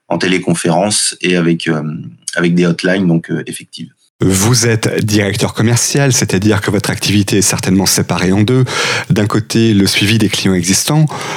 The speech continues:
Speaker 2: mais de l'autre, la prospection de nouveaux clients pour faire du new business, comme on dit. Cette partie-là est-elle effective ?
Speaker 1: Alors, elle est effective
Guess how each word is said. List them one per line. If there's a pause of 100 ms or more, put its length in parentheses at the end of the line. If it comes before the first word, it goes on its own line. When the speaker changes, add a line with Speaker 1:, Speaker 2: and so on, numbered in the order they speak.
(140)
Speaker 2:
mais
de
l'autre,
la
prospection
de
nouveaux
clients
pour
faire
du
new
business,
comme
on
dit. (440)
Cette
partie-là
est-elle (160)
effective ? (480)
Speaker 1:
Alors,
elle
est
effective